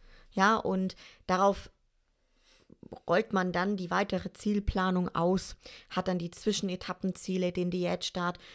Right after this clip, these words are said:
und so weiter. Und das ist einfach dieses, dieses konkrete Ziel in dem Kopf zu haben,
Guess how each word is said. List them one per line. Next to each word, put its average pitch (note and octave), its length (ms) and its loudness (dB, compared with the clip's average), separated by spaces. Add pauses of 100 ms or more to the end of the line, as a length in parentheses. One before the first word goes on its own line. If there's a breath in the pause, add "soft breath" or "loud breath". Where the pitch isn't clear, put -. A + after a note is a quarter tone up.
(180 loud breath)
und F3+ 180 -4
so E3+ 120 -10
weiter. E3+ 360 -2
Und F3 120 -2
das F3 160 -4
ist G3+ 220 -6
einfach G#3 280 -4
dieses, G3 360 -6 (760 loud breath)
dieses G3 380 -6
konkrete A#3 600 -4
Ziel B3 320 -2
in G#3+ 100 2
dem F#3+ 140 -2
Kopf - 320 -4
zu F3 240 -12
haben, G#3 440 0